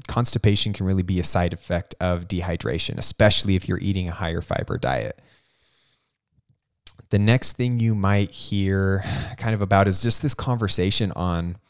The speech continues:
you know, should I have more soluble fiber or insoluble fiber? Or i-, is there a certain ratio of what type of fiber I should be eating more or less of when it comes to con-,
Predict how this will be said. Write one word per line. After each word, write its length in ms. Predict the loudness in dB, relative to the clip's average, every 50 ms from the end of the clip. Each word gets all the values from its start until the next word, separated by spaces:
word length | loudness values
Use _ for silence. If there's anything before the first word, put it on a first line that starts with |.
| -20 -20 -20 _ _ _ _ _ _
you 100 | -2 0
know, 60 | 2
should 180 | 2 2 0 0
I 60 | 0
have 320 | 0 2 2 0 0 0
more 340 | 0 0 2 4 4 2 2
soluble 640 | 2 0 0 0 0 2 2 4 4 6 6 4 4
fiber 480 | 2 2 2 4 4 6 6 4 4 4 2
or 260 | 2 4 4 4 4
insoluble 600 | 4 4 4 4 2 2 2 2 2 0 -2 -4
fiber? 500 | -4 -2 -2 -2 -2 -2 -4 -4 -4 -2
Or 420 | 0 2 4 4 4 2 2 -2 -4 _ _ _ _ _ _ _ _ _
i-, 40 | -8 -6 -4
is 160 | -2 0 2
there 260 | 4 4 4 4 4 4
a 60 | 2
certain 380 | 2 2 2 2 2 0 0
ratio 500 | 2 2 2 4 2 2 2 4 4 4
of 60 | 2 2
what 100 | 0 -2
type 220 | -2 -4 -6 -6
of 80 | -6 -6
fiber 340 | -4 -2 0 0 2 2
I 80 | 2 0
should 180 | 0 -2 -2 -2
be 100 | -2 -2
eating 500 | -2 -4 -2 -2 -2 0 0 0 0 0
more 260 | 2 2 4 2 2
or 40 | 2
less 260 | 2 2 2 2 2
of 140 | 0 0 0
when 100 | -2 -4
it 80 | -4 -4
comes 240 | -4 -4 -4 -4
to 80 | -6 -6
con-, 220 | -6 -6 -6 -6